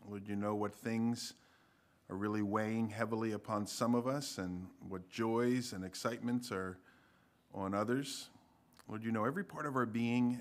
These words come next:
and you know each one of us uniquely.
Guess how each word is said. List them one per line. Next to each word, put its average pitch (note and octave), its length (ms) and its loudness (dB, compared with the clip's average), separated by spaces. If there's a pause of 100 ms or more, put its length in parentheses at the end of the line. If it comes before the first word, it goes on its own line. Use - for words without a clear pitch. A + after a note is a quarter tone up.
and G2+ 280 -2
you G#2+ 160 -2
know A2 240 0
each B2 200 -2
one B2+ 140 2
of A#2 120 0
us G#2+ 200 -4
uniquely. G2 680 -6